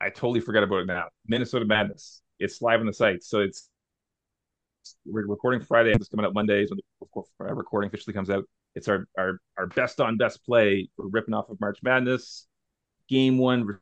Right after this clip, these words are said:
game sixteen, game two versus game fifteen, sixteen plays. Go and vote, right? And then once we, we're gonna do multiple rounds.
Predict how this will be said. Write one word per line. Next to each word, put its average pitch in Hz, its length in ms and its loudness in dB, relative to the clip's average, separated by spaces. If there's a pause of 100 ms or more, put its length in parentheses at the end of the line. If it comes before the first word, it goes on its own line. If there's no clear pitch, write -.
(160)
game 117 200 -4
sixteen, 107 460 -4
game 117 200 -4
two 113 140 -6
versus 107 180 -8
game 104 160 -4
fifteen, 107 520 -2
sixteen - 480 -6
plays. 104 600 -2 (320)
Go 123 140 2
and 143 120 0
vote, 135 320 4 (220)
right? 110 320 0
And 107 180 2
then 110 260 2
once 123 260 -2
we, 123 200 -2
we're 110 100 0
gonna 110 280 0
do 120 80 -4
multiple 117 440 0
rounds. 123 600 0